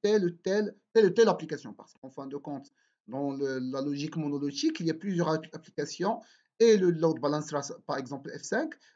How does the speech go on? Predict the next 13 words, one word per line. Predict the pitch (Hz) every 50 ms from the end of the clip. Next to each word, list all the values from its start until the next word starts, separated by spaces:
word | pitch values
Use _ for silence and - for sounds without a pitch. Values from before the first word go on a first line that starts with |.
| _ _
doit | 165 190 233 233 -
invoquer | 214 185 165 170 170 - 190 175
telle | - - 226 233 220 196
ou | 185
telle | - - - 185 185 175 165
application, | - 160 - 156 135 - 151 143 - - 214 247 269 -
et | -
sachant | - - 170 165 - - 226 247
que | - - 180 175 175 160 170 - _ _ _ _ _ _ _ _ _
deux | 180 190 170
applications | 208 208 208 175 202 185 - - 247 240
peuvent | - - 175 170 -
être | 214 214 - - -